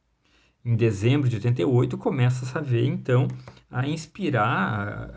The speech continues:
a, a, começa a conspiração de fato. Porém, esse governador de Minas Gerais, diante da situação de penúria que já tava passando, né, a dificuldade de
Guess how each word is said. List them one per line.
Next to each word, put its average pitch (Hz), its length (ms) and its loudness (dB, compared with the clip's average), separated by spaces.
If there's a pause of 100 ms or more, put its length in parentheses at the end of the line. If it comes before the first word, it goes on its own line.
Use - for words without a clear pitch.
a, 123 80 -8
a, - 80 -12 (200)
começa 127 440 0
a 131 120 -2
conspiração 160 640 -4
de 190 100 -2
fato. 131 420 0 (460)
Porém, 247 480 4 (360)
esse 175 500 0
governador 131 680 4
de 123 120 -6
Minas 131 220 2
Gerais, 143 560 0 (200)
diante 180 520 4
da 143 140 2
situação 139 600 0
de 139 100 -4
penúria 131 640 2
que 120 140 -4
já 101 100 -6
tava 117 260 0
passando, 127 680 -2
né, 107 220 -2
a 107 60 -2
dificuldade 123 880 -2
de 104 300 -6